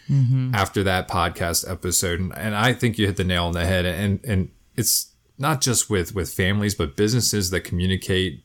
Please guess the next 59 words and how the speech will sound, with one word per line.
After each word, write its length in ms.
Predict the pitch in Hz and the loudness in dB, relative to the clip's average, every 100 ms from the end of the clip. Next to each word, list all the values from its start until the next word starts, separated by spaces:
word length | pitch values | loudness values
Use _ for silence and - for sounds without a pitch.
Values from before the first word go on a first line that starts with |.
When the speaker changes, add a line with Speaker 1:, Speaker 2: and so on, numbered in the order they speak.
| - | -8
Speaker 2:
well 320 | 90 87 87 | -2 0 0
to 140 | - | -2
their 160 | 87 80 | -2 0
employees 760 | 78 - 92 90 95 104 - - - - - - | -2 -2 0 0 0 0 -4 -10 -20 -20 -20 -2
are 120 | 101 | 2
the 60 | 98 | 2
ones 260 | 92 95 87 | 4 2 4
that 140 | 92 | 2
are 140 | 90 85 | 2 2
being 260 | 95 87 | 0 0
successful 600 | 82 82 - 87 - 85 82 | 0 0 0 0 -2 -4 -6
now 220 | 80 85 | -6 -4
too. 400 | - 92 80 80 - | -4 -2 -2 -4 -6
And 200 | 87 85 | -6 -4
I, 180 | 85 90 | -2 -4
I 40 | |
feel 240 | - 101 | 0 0
like 300 | 95 90 90 | 2 0 -2
when 240 | 90 87 85 82 | -2 -4 -4 -4
you're 280 | 95 85 - | -2 -2 -2
in 140 | 107 | 0
a 140 | 92 85 | 0 0
household 600 | 98 95 - 104 95 90 | 0 -2 0 0 0 2
with, 180 | 95 90 | 0 0
with 180 | 98 - | 0 -2
folks, 480 | - 92 90 - - - - - - - | 0 2 2 -2 -6 -10 -20 -20 -20 -8
communicating 640 | - 120 135 131 123 117 | 0 2 2 2 2 2
how 160 | 101 110 | 2 0
you 180 | 98 80 | 0 -2
feel, 800 | - - 117 120 120 117 117 - - - _ _ _ _ _ _ _ | -4 2 4 6 6 6 2 -4 -20 -20 _ _ _ _ _ _ _
you 80 | - | 0
know, 140 | 95 90 | 2 2
if 160 | - | 0
you 40 | 101 | 0
feel 240 | - 117 | 2 4
like 180 | 107 - | 4 2
you're 100 | 113 | 2
doing 760 | 90 113 117 113 110 95 - - | 2 4 4 4 2 0 -4 0
more 260 | 110 113 | 4 6
of 80 | 113 | 6
the 80 | 107 | 4
work 260 | 104 110 117 | 4 2 2
in 120 | 110 | 2
the 100 | 104 | 2
house, 480 | 110 107 107 104 104 | 2 2 2 2 2
or 260 | 90 90 | 4 4
if 160 | 87 82 | 2 0
you 40 | 95 | -2
feel 280 | 107 107 | 0 2
like 320 | 101 101 98 104 | 2 2 0 0
you're 340 | 101 101 98 | 2 2 0
being 400 | 90 104 110 104 | -2 0 2 2
more 180 | 104 101 | 2 2
of 80 | 92 | 2
a 80 | |
parent 380 | 87 - 107 101 | -2 2 2 4
than 100 | 98 | 4
somebody 460 | - 98 92 87 87 | 2 0 0 0 2
else, 480 | 104 104 101 - | 4 4 2 0